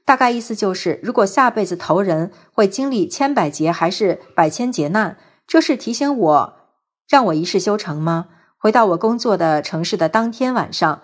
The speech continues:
我却听见师父在我耳边说：“以菩萨身去西方极乐世界。”请问师父也还是在提醒我不要有男女感情，对吗？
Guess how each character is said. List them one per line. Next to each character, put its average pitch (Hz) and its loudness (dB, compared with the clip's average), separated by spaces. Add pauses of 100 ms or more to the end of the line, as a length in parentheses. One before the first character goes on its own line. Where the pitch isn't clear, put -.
(260)
我 196 2
却 208 0
听 240 -6
见 208 0
师 254 -2
父 196 0
在 170 0
我 190 2
耳 151 2
边 180 -2
说 190 0 (260)
：“以 185 2
菩 185 -2
萨 226 2
身 226 -2
去 185 -2
西 220 -4
方 220 2
极 156 -4
乐 160 0
世 165 -2
界。” - 0 (300)
请 - 0
问 254 2
师 320 0
父 277 0 (160)
也 202 4
还 196 2
是 262 -6
在 214 4
提 202 -8
醒 240 -2
我 165 4
不 180 -4
要 226 4
有 160 0
男 156 -2
女 214 0
感 175 -2
情， 147 -8
对 180 0
吗？ 156 -4